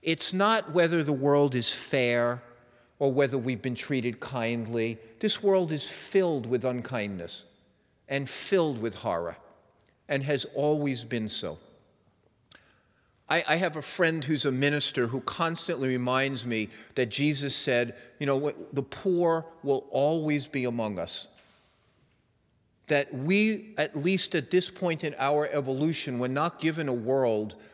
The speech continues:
that's easy or simple or fair or just. The question is, what do we do within that world? And the piece that I look at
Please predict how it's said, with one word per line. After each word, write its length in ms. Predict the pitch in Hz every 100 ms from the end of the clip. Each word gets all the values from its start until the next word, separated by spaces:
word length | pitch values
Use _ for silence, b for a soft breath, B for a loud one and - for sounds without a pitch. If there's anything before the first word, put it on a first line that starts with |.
| B -
that's 260 | 120 - -
easy 540 | 160 180 160 175 175 - B B
or 140 | - 165
simple 680 | - 170 160 156 151 151 B B
or 160 | - 113
fair 600 | - - 151 135 135 127 -
or 140 | 117
just. 580 | 107 - 90 - - - - _ _ _ _ _ _ _ _ b b b b b b -
The 80 | 151
question 440 | - 220 - 202
is, 160 | 175 139
what 240 | 160 180
do 140 | 190
we 380 | 165 135 175 202
do 520 | 156 143 180 147 123 - -
within 360 | 139 139 156 139
that 200 | 123 120
world? 400 | 123 95 87 - - _ _ _ _ _ b b b
And 220 | 135 147
the 60 | 147
piece 420 | - - 214 -
that 140 | - 156 -
I 280 | 151 185
look 320 | 170 135 120 120
at 280 | 110 107